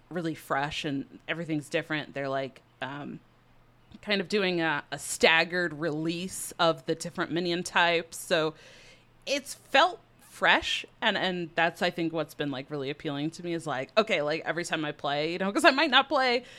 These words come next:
except for, like, twice a week or something. And then I'm like, "Oh, yeah. Oh, now there's a new, like, minion type put in here. Oh, okay, let's check this out now." Um,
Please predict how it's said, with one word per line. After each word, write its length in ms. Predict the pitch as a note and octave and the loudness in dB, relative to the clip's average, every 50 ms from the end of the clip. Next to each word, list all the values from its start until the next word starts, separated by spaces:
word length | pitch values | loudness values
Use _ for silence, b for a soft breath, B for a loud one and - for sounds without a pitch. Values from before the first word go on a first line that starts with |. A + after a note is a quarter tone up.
| B B B - | B B B -12
except 260 | A#3 - C4+ A3 G#3+ | -2 0 0 2 2
for, 100 | G#3+ G3 | 2 2
like, 320 | G3 F#3+ E3+ E3+ - - - _ _ _ | 4 4 2 2 -2 -8 -18 _ _ _
twice 300 | - - G#3 G3+ G3 - | 0 2 2 2 4 2
a 60 | G#3 | 0
week 240 | F3 F3+ F3 E3 - | -2 -2 -4 -4 -4
or 80 | F3+ F3+ | -6 -4
something. 360 | - F3+ E3 E3 D#3+ E3 E3 | -4 -4 -4 -4 -4 -4 -4
And 100 | D#3+ D#3+ | -4 -2
then 80 | D#3 D#3+ | -4 -4
I'm 100 | D#3 D#3 | -2 2
like, 200 | D3 F#3+ G3+ - - | 2 2 2 4 4
"Oh, 320 | E4+ G#4 A4 G4+ A#4+ A#4+ | 4 6 6 4 4 4
yeah. 180 | G#4+ B3 G3 - | 6 4 4 6
Oh, 260 | - F#4 D4 G#3+ F#3+ - - - | 4 4 4 2 0 -6 -8 -2
now 160 | A#3 A3+ A#3 | 0 2 2
there's 220 | B3 B3+ B3+ B3+ A3 | 2 2 0 0 0
a 40 | B3 | 0
new, 260 | A#3 B3+ C4+ C4 C4+ | 0 0 0 -2 -2
like, 160 | C#4 C#4 C4+ | -2 -4 -4
minion 300 | C#4 C#4+ C#4+ C#4 A#3 A#3+ | -4 -4 -2 -2 -2 2
type 260 | B3 D4 G#3 - - | 4 4 4 4 4
put 140 | - A#3+ F#3 | 0 0 0
in 140 | F3+ F#3+ A3 | 0 0 0
here. 260 | G#3+ B3 G#3+ G#3 - | -2 -2 -2 -2 -2
Oh, 200 | - D4 C4+ B3+ | 0 0 0 0
okay, 240 | D#4 D#4 - D#3+ E3 | 0 0 0 0 2
let's 340 | G#3 A3+ C4 - - - - | 0 -2 -4 -6 -12 -18 -12
check 240 | - - A#3+ A#3+ - | -4 -4 -4 -4 -4
this 180 | F#4 F4 - | -6 -6 -2
out 240 | - F#3 D#3+ C#3+ F#2+ | 0 0 0 0 -2
now." 320 | A2+ D#3 D#3+ B2+ C#3+ G#3+ B B B B B B B B B - _ | -4 -4 -4 -4 -6 -8 B B B B B B B B B -12 _
Um, 460 | - F#3+ F3+ E3+ D#3+ D3 D#3+ F#3+ F#3+ | -6 -4 -4 -4 -4 -6 -8 -10 -14